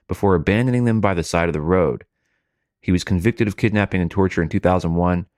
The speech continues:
for which he received a lengthy sentence, but was never convicted of murder.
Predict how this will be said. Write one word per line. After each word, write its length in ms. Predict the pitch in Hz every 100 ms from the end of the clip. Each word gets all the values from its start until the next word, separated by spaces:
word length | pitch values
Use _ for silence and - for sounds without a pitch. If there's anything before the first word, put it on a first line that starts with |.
| _ -
for 80 |
which 140 | 90 82
he 60 | 90
received 440 | 87 - 98 85 -
a 100 | 87
lengthy 400 | 87 139 185 98
sentence, 640 | - 80 80 113 - - _ _ _ _ _
but 80 | 92
was 120 | 95
never 360 | 107 113 135 135
convicted 400 | 127 120 120 104
of 100 | 95
murder. 480 | 92 113 82 50